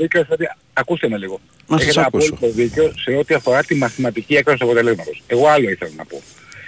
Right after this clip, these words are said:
Speaker 1: Ήθελα να πω ότι παραδοσιακά οι ψηφοφόροι του εκάστοτε κυβερνώντος κόμματος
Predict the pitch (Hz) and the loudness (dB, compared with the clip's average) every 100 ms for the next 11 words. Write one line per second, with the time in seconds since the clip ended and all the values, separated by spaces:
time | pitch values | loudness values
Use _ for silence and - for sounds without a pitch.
0 | - - 117 139 127 113 143 139 156 - | -14 -6 0 0 0 0 0 0 -2 -2
1 | 139 131 123 113 110 - 107 90 - 87 | 2 4 2 0 -2 0 0 -2 0 -2
2 | 95 - - - - - _ _ _ _ | -2 -8 -20 -20 -20 -20 _ _ _ _
3 | _ _ _ _ _ _ _ - - - | _ _ _ _ _ _ _ -12 -8 -6
4 | 107 92 - 131 143 131 123 104 - 127 | -2 -4 -2 0 0 2 2 2 2 0
5 | 139 131 123 - 107 107 113 131 127 113 | 0 -4 -6 -4 0 2 2 0 0 -2
6 | - 92 82 - - | -2 -2 -4 -16 -20